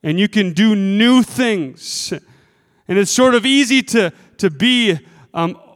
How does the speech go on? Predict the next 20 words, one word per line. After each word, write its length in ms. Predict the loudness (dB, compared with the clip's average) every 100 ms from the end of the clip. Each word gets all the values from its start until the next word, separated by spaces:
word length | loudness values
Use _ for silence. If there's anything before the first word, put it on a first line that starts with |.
| _ _
ear, 400 | -2 0 0 -4
to 140 | -4 -2
have 240 | -2 -4 -2
ear 240 | 0 0
to 180 | 0 -2
that 220 | 0 -2
when 140 | -2 -2
you're 120 | -2
at 220 | -4 -8
camp 480 | -6 -2 -2 -2 0
all 240 | 0 0
week 200 | -2 -4
and 60 | -6
you're 80 | -6
not 220 | -6 -6
dealing 260 | -4 -2
with 140 | -2 -2
work 420 | 0 2 0 -4
and 80 | -8
you're 220 | -8